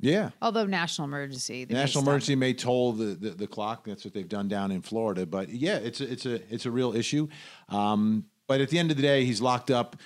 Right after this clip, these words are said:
Speaker 1: And I say this all the time. For criminal defendants, they hold on to the hopes of the appeal.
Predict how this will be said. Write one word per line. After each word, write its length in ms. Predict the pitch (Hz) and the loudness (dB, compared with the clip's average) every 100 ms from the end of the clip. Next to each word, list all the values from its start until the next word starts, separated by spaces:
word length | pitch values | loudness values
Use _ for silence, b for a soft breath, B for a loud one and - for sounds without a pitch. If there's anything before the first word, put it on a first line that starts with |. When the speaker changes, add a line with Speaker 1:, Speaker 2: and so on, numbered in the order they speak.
| B - | B -12
Speaker 1:
And 380 | - 113 117 | -6 -4 0
I 60 | 135 | 0
say 160 | 113 135 | 2 0
this 180 | 117 | 0
all 120 | 131 117 | 0 0
the 60 | |
time. 220 | 104 104 | -2 -4
For 120 | 87 95 | -4 -4
criminal 280 | 143 123 | -2 0
defendants, 720 | 117 107 123 120 120 113 - - | -2 -2 0 0 -2 -4 -8 -8
they 140 | - 107 | -4 -2
hold 240 | 95 113 | -2 -4
on 120 | 110 107 | -4 -6
to 80 | |
the 80 | 98 | -6
hopes 240 | 92 113 - | -4 -6 -6
of 80 | 101 | -6
the 80 | |
appeal. 520 | 98 - 107 101 101 | -6 -2 0 0 -2